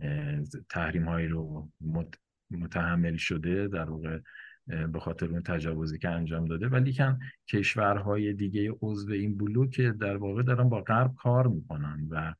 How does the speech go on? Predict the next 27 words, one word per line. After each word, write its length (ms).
خب 300
در 180
نتیجه 480
تفسیری 680
که 140
از، 380
اه، 300
شرایط 540
گذار 680
نظم 400
جهانی 460
وجود 340
داره 220
و 80
پتانسیل 680
هایی 280
که 120
در 240
واقع 220
چین 340
داره، 260
خب 180
تلاش 480
می‌کنن 420
که 100
یه 140
توازنی 920